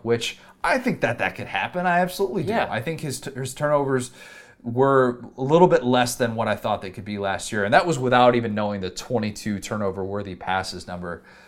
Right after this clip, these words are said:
Speaker 1: But
Speaker 2: Right.
Speaker 1: I'd still say that there's a case to be made that you would take s-, a lot of that, that downside and you would try and build around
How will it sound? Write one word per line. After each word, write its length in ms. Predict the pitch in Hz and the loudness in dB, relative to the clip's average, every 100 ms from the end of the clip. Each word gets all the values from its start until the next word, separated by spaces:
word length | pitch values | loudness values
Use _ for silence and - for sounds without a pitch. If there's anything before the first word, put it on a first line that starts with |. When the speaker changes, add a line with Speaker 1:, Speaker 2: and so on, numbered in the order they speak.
| _ _ | _ _
Speaker 1:
But 340 | - 147 139 - - _ _ _ _ _ - | 6 6 6 -2 -20 _ _ _ _ _ -8
Speaker 2:
Right. 280 | 104 85 - - _ _ _ - | -4 -2 -4 -16 _ _ _ -14
Speaker 1:
I'd 160 | - - | -12 -10
still 260 | - 180 | 2 2
say 200 | 175 180 | 4 4
that 160 | 160 123 | 4 2
there's 180 | 139 123 | 0 -2
a 60 | |
case 260 | - 135 127 | 0 0 0
to 60 | 120 | -2
be 140 | 117 | -2
made 320 | 113 113 110 | -2 -2 -2
that 280 | 107 101 - | -2 -2 -4
you 260 | 101 107 131 | -4 0 0
would 160 | 127 | -2
take 300 | - 160 156 | -2 -2 -4
s-, 300 | - - - | -10 -12 -8
a 80 | 127 | -2
lot 320 | 120 117 120 | 0 4 4
of 200 | 131 117 | 2 -2
that, 380 | 107 113 117 107 | 0 2 2 0
that 340 | 107 104 92 92 | -4 -4 -8 -10
downside 800 | 90 98 120 - 135 139 143 135 - - _ - | -8 -6 -6 2 4 4 2 -6 -18 -20 _ -2
and 180 | 117 | 0
you 120 | 117 117 | 2 2
would 120 | 113 | 0
try 260 | - 123 | 2 2
and 120 | 117 110 | 2 2
build 240 | 117 110 | 2 2
around 400 | 107 110 107 104 | 0 -2 -2 -4